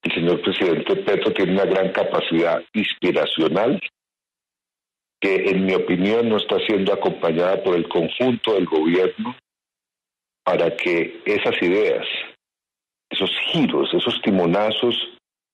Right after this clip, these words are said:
en los cuales, digamos, buena parte de los colombianos, eh, están de acuerdo, se materialicen, eh, de una manera mucho más sólida, estructurada, eh, por parte del equipo de gobierno. Me parece que,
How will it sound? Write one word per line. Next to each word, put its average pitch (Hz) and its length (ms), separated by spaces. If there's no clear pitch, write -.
en 90 80
los 85 120
cuales, 107 300
digamos, 101 380
buena 98 320
parte 104 280
de 98 60
los 87 120
colombianos, 85 540
eh, - 340
están - 280
de - 120
acuerdo, 127 540
se 110 80
materialicen, 92 960
eh, 90 120
de 78 160
una 104 100
manera 92 320
mucho 101 360
más 104 200
sólida, 113 440
estructurada, 87 1000
eh, 90 120
por - 280
parte 95 300
del 90 120
equipo - 340
de 90 80
gobierno. 80 520
Me - 60
parece 87 320
que, - 300